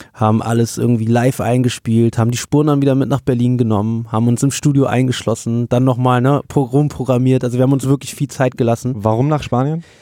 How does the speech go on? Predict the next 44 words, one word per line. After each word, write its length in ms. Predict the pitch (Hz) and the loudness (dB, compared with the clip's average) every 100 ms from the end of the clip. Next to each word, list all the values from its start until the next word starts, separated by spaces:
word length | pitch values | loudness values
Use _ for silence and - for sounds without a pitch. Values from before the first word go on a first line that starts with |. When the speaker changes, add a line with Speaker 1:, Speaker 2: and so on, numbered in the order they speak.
| _ | _
Speaker 1:
Äh, 100 | - | -2
weil 540 | 139 143 143 131 160 170 | 2 2 2 2 0 2
wir 100 | 156 | 0
einfach 300 | 160 165 - | 0 -2 -2
dachten, 320 | 151 - 147 | -4 -2 -6
okay, 260 | - 170 143 | -2 -2 0
es 240 | - - | -4 0
wär 160 | 139 143 | 0 0
gut, 640 | 131 175 196 - - - - _ _ | 0 0 0 -4 -14 -14 -20 _ _
wenn 240 | 127 135 135 | -2 0 2
man 180 | 135 | 2
so 120 | 131 131 | 2 0
konzentriert 520 | 143 - 135 - 135 | -2 0 -2 -2 -2
jetzt 160 | 127 | 0
an 80 | 127 | 0
der 60 | 123 | -2
Platte 340 | - 127 120 | -2 -2 -2
arbeitet, 400 | 98 120 127 120 | 0 0 -2 -4
irgendwie 300 | - 123 123 | -2 0 2
mal 120 | 123 | 0
raus 300 | 110 131 - | 2 0 -2
zu 60 | 120 | -4
sein 240 | 104 98 | -2 -2
aus 140 | - - | -4 -4
seinem 180 | 104 104 | -2 -2
Umfeld, 640 | 131 - 120 120 - - _ _ _ | -2 0 2 2 -2 -20 _ _ _
nicht 380 | 117 123 - - _ _ | 0 0 -2 -14 _ _
irgendwie 360 | - 120 113 117 | -2 0 2 2
noch, 320 | 120 - - | 2 -2 -6
äh, 160 | 110 113 | -2 -2
f-, 240 | - - - | -4 -16 -4
ne, 160 | 131 135 | -2 0
Verantwortung 520 | 107 131 120 131 127 | -2 0 0 0 0
zu 200 | - 117 | 0 0
haben, 240 | 117 117 | 2 0
die 80 | 110 | -2
Freundin 400 | - 113 117 117 | -2 0 2 2
ruft 240 | 113 - | -2 -6
an 320 | - 104 113 98 | -4 -2 -2 0
oder, 420 | 110 110 110 110 - - - - | 2 2 2 0 -4 -20 -20 -6
keine 220 | - 117 98 | -2 0 2
Ahnung, 280 | 110 110 107 | 2 2 2
man 160 | 107 113 | 2 2
muss 360 | 120 - - | 0 -4 -12